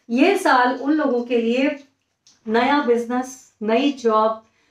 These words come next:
बाहर देश विदेश की यात्राएं करने को उनको मिल सकती हैं। अगर आप baby plan करें तो इस साल जरूर आपको success मिल जाएगी। अगर आप शादी करना चाहते हैं तो इस साल बहुत ही अच्छा साल है।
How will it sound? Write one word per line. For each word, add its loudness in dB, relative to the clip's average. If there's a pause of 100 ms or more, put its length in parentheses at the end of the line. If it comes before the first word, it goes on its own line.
(240)
बाहर 4
देश 0
विदेश -2
की -4
यात्राएं 0
करने -2
को -4
उनको -2
मिल -4
सकती -4
हैं। -4
अगर -2
आप 2
baby 0
plan -2
करें 0
तो -2
इस -4
साल 0
जरूर 0
आपको -2
success -10
मिल 0
जाएगी। 0
अगर -2
आप -2
शादी 0
करना 0
चाहते -4
हैं -4
तो -4
इस -6
साल 0
बहुत -4
ही 0
अच्छा -6
साल -2
है। -2